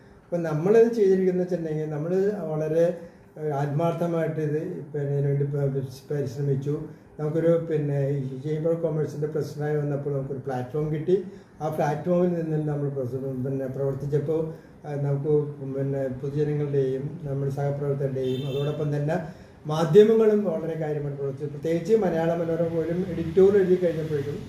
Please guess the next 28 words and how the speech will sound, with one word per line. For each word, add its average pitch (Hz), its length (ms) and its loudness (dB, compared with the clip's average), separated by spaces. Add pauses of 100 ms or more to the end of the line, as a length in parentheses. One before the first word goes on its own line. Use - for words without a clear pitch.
(480)
ആ, 156 100 -2
കൂടുതൽ 160 420 2
നമുക്കൊരു 165 260 0
പ്രചോദനം 151 540 0
കിട്ടി. 127 300 -6 (500)
അതിൻ്റെ 165 280 2
അന-, 185 300 4
അനന്തരം 175 340 2
അതൊരു 175 280 2 (100)
കണ്ടി-, 170 320 -2
ഒരു, 185 140 4
ഒരു, 165 640 2
ഒരു 170 180 0
അതിൻ്റെ 165 280 -2
കണ്ടിന്യൂറ്റി 185 580 4
നമ്മൾ, 160 320 -2 (520)
ആ, 151 180 -2
നിലനിർത്തിക്കൊണ്ടിട്ട് 151 760 0
പ്രവർത്തിക്കാൻ 139 540 -2
തുടങ്ങി. 127 360 -4
ആ 196 260 -6
പ്രവർത്തനത്തിൻ്റെയൊക്കെ 175 800 0
ഫലമായിട്ടാണ് 151 1000 -2 (800)
ഈ 147 260 -2
നമുക്ക് 139 360 -4
ഇൻ്റർനാഷണൽ 135 580 -4
എയർപോർട്ടും 127 680 -6
ഉണ്ടായത്. 123 500 -4